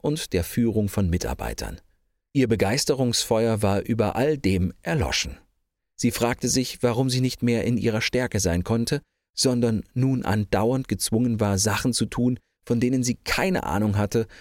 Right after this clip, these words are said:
und die ihr keine Freude machten.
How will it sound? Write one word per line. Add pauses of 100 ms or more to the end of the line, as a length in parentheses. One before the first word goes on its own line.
(140)
und
die
ihr
keine
Freude
machten.